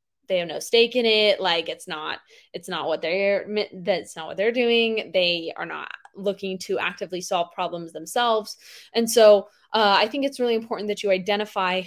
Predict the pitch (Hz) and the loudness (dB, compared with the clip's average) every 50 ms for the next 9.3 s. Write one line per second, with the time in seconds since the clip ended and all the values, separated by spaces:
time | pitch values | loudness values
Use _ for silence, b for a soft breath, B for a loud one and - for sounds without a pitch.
0 | - - - 294 294 269 269 269 247 240 233 226 202 175 185 180 180 208 262 311 | -8 -10 -6 -4 -4 -2 -2 -2 0 0 0 -2 -2 -4 -6 -10 -8 -8 -8 -8
1 | 269 202 214 - - - 208 208 202 202 208 190 175 170 175 175 175 - - - | -4 -2 -2 -2 -2 0 0 2 2 2 0 -2 -4 -6 -4 -6 -6 -8 -2 0
2 | 277 277 220 175 160 160 - 196 - b b b b - 208 202 202 - 226 226 | 4 4 4 4 2 -2 -6 -8 -10 b b b b -6 -6 -6 -6 -6 -2 -2
3 | 247 247 - 254 226 220 208 202 202 202 202 180 175 226 277 311 180 - - - | -2 -2 -4 -6 -6 -6 -4 -6 -6 -6 -8 -8 -8 -8 -6 -6 -6 -8 -8 -12
4 | _ _ - - - 202 226 226 262 240 240 233 233 233 208 208 - 214 175 185 | _ _ -16 -6 -4 -4 -2 -2 -2 -2 -2 -2 -2 -2 -2 -2 -4 -10 -8 -6
5 | 202 202 208 196 - - - _ _ _ _ _ - - _ - - - - 233 | -2 2 2 2 2 0 -4 _ _ _ _ _ -20 -20 _ -20 -14 -2 2 2
6 | 214 175 190 214 277 240 - - - B B B B B B - 202 202 214 - | 2 4 2 2 2 0 -2 -4 -12 B B B B B B 0 2 4 4 4
7 | - 208 202 196 196 226 233 254 247 - - 208 175 - 220 190 180 196 196 196 | 2 -2 -2 2 4 4 4 4 2 0 -2 -2 -2 -2 -8 -8 -6 -6 -6 -6
8 | 190 - 190 196 - - 170 165 156 156 - - 190 202 202 185 - 202 190 185 | -6 -6 -8 -8 -10 -10 -8 -8 -6 -6 -8 -10 -10 -12 -10 -8 -2 -2 0 0
9 | 185 175 - - - - | 0 -4 -8 -14 -16 -16